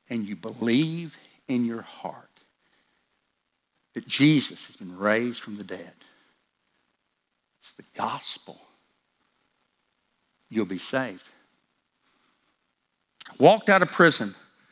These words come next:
with all of this stuff, but it wasn't much of anything. See, I walked out with a lot more. Every day for twenty-one years, I have been praying, "God,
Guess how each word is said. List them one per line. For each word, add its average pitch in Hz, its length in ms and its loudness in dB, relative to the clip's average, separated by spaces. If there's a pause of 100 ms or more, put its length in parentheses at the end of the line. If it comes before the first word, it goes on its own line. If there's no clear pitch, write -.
(440)
with 117 160 6
all 165 340 6
of 135 100 0
this 147 320 4 (200)
stuff, - 840 2 (1000)
but 120 80 6
it 113 80 4
wasn't 131 260 8
much 131 220 6
of 98 80 -2
anything. 135 320 4
See, 143 160 4
I 120 80 8
walked 131 280 6
out 135 140 4
with 123 100 -4
a 113 60 6
lot 110 240 6
more. 113 260 4
Every 165 280 4
day 120 180 6
for 101 140 -4
twenty-one 156 540 4
years, 104 360 6
I 123 160 6
have 117 240 -2
been 120 220 2
praying, 107 720 2 (600)
"God, 147 400 6